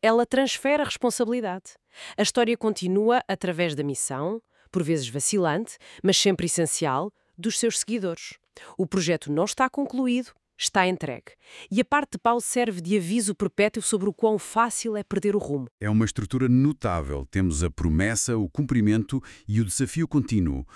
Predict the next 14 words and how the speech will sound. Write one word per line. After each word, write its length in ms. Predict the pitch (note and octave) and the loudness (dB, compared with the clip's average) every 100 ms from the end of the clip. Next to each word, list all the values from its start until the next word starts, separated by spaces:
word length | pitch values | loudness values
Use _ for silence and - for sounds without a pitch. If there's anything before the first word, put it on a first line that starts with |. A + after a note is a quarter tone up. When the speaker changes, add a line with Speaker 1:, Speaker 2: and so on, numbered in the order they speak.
| - - | -20 -4
Speaker 2:
Uma 160 | A#2+ A#2+ | 2 2
história 320 | - B2 A#2+ | 4 0 -2
que 100 | - | -4
começa 400 | - G#2+ A#2 - | -2 0 2 0
com 120 | - | 2
uma 100 | G#2 | 2
visão 340 | E2 E2 D2+ C#2+ | 2 0 -2 -2
cósmica, 640 | G2 G#2 G2+ C3 - D#3+ - - | -2 -2 2 0 2 -6 -8 -20
foca-se 640 | - - B2+ - B2 - A#2 | -20 -2 -2 0 -2 0 4
num 160 | G#2+ | 2
ponto 440 | F#2 C#3 C#3+ - A#2 | 2 0 0 -2 0
minúsculo 840 | G#2+ A#2 A2+ A#2+ A#2 - D#2+ C#2 | 2 4 4 2 0 -6 -8 -8
do 160 | C2+ D#2 | -4 0
mapa, 400 | D#2+ F#2 - | 0 0 -4